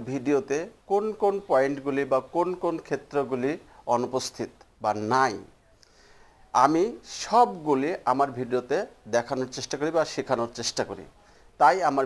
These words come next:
ভিডিওগুলি সাধারণত বড় হয়। আমার এর আগে প্রেজেন্ট ইনডেফিনিট বা সিম্পল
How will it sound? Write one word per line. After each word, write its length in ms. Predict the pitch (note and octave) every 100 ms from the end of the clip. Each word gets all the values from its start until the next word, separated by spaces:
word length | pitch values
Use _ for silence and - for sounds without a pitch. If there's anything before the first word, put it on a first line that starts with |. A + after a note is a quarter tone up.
| C3
ভিডিওগুলি 440 | B2+ C3 A#2+ C#3 F3+ -
সাধারণত 460 | C3 E3 F3+ F3+ F3+ D3+
বড় 140 | C3 B2+
হয়। 160 | C3 - _ _ _ _ _ _ _ _ -
আমার 180 | E3 G3+ - F3
এর 80 | G3
আগে 180 | F3 B2 D#3+ - _
প্রেজেন্ট 380 | F#3+ F3+ G#3+ G#3 F#3
ইনডেফিনিট 420 | D#3+ D#3+ F3 G3+ - - -
বা 100 | A#2+ B2 -
সিম্পল 300 | G#3+ G3+